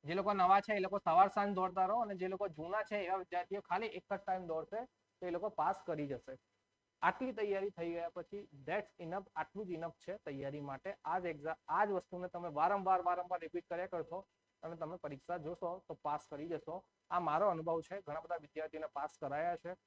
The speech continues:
આ જ પેટર્ન પરથી પાસ કરાયા છે, બીજું કોઈ નવું પેટર્ન નથી. લોકો આ જ ફોલો કરે છે અને આ જ ફોલો કરીને પાસ કરી જાય છે.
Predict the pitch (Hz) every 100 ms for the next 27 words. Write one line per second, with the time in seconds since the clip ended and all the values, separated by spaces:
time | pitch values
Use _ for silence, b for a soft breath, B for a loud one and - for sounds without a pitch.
0 | _ _ - 170 220 - 180 185 180 175
1 | 165 175 165 160 170 165 165 170 170 202
2 | - 226 240 226 233 196 196 202 233 214
3 | 214 _ _ - 165 190 220 160 214 -
4 | 190 196 196 185 196 185 185 170 185 -
5 | 175 165 151 151 180 156 147 143 127 123
6 | 113 -